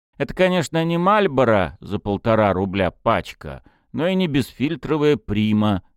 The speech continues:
по четырнадцать копеек за пачку. "Союз Аполлон" можно было приобрести в киосках за шестьдесят копеек и при этом чувствовать себя почти богачом. "Валяйте", — позволил Бибиков и потянулся к зимнему холодильнику,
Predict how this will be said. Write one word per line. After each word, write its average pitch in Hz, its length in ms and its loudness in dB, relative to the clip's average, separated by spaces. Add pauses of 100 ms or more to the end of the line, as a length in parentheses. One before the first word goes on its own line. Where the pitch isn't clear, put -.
(120)
по 113 120 -6
четырнадцать 101 640 -6
копеек 95 580 -4
за 92 180 -4
пачку. 90 640 -8 (300)
"Союз 208 380 0
Аполлон" 156 440 2
можно 139 340 2
было 127 200 2
приобрести 113 600 -2
в - 100 -12
киосках 135 580 0
за 107 180 0
шестьдесят 101 720 -4
копеек 135 920 -2 (300)
и 92 80 -6
при 107 180 0
этом 131 260 2
чувствовать 120 480 -4
себя 98 280 -2
почти - 520 -6
богачом. 104 680 -2 (420)
"Валяйте", — 165 840 -4 (400)
позволил 104 560 2
Бибиков 156 580 -6
и 104 60 -8
потянулся 95 580 -6
к 82 100 -12
зимнему 87 440 -2
холодильнику, 92 800 -4